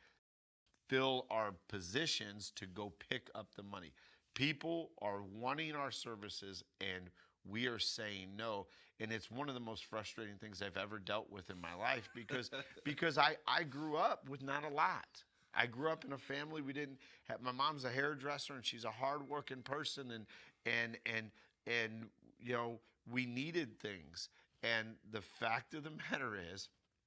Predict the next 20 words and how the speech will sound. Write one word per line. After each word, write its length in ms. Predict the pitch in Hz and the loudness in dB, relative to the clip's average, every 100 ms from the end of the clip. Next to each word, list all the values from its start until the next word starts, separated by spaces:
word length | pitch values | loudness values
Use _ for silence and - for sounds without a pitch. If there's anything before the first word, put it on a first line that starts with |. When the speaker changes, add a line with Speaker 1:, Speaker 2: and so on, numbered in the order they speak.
| _ _ - | _ _ -10
Speaker 1:
is 180 | 110 98 | -6 -2
there's 260 | 120 110 82 | -2 -2 -4
more 240 | 98 107 | -6 -6
money 260 | 131 131 113 | -4 -2 0
out 200 | 104 95 | 0 -2
there 100 | 107 | -8
than 180 | 95 95 | -8 -8
we 120 | 101 | -8
can 140 | 95 | -8
pick 220 | 85 90 | -8 -6
up 200 | 101 107 | -4 -4
right 180 | 87 - | -6 -6
now. 240 | 82 85 82 - - - - | -8 -10 -12 -18 -20 -14 -2
And 360 | 95 95 92 90 - _ | 0 0 -4 -12 -20 _
we 160 | 110 147 | -8 -4
could 200 | 147 135 | -4 -4
literally 560 | 107 123 123 123 123 | -2 -2 -2 -2 -4
hire, 480 | 107 104 110 113 101 - _ _ _ - | -4 -2 -2 -2 -6 -10 _ _ _ -12
I 60 | - | -10
mean, 120 | 135 | -10